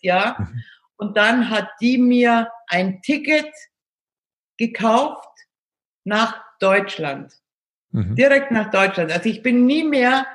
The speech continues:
Speaker 1: ich, also ich war auf einem Ausflug nach zu den Niagara-Fällen für einen Tag und ich war dann da eine Woche oder ich, können,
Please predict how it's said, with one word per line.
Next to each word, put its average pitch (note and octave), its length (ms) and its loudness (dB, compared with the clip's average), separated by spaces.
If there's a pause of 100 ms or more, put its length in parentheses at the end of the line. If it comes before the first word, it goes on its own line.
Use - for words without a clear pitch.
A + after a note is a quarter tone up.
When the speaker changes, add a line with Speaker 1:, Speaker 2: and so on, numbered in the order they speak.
(140)
Speaker 1:
ich, - 240 -16
also F#3 160 -4
ich F#3 100 -8
war G#3+ 160 2
auf F#3 80 -8
einem E3+ 120 -10
Ausflug C#4+ 580 -4
nach F#3+ 340 0 (600)
zu A3 120 -12
den G3 180 -10
Niagara-Fällen D4 1120 -2 (420)
für F#3 120 -4
einen F#3+ 340 -2
Tag B3+ 440 -4 (500)
und G3 140 -10
ich G3+ 180 -8
war A#3 140 2
dann A#3 220 2
da G3 100 0
eine F#3 200 -2
Woche G#3 240 0
oder D#3 160 0
ich, D3 240 -6
können, F#3 340 -8